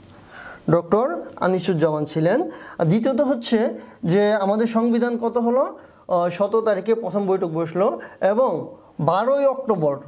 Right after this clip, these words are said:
কতই অক্টোবর? বারোই অক্টোবর, বারোই অক্টোবর উনিশশো বাহাত্তর সালে, উনিশশো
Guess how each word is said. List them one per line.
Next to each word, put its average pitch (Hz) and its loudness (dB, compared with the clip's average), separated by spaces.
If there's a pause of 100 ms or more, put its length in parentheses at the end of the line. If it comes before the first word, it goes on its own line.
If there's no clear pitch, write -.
(160)
কতই 202 0
অক্টোবর? 233 0 (340)
বারোই 190 2
অক্টোবর, 190 0 (2000)
বারোই 196 2
অক্টোবর 208 0 (200)
উনিশশো 214 2
বাহাত্তর 175 -2
সালে, 190 0 (1120)
উনিশশো 185 2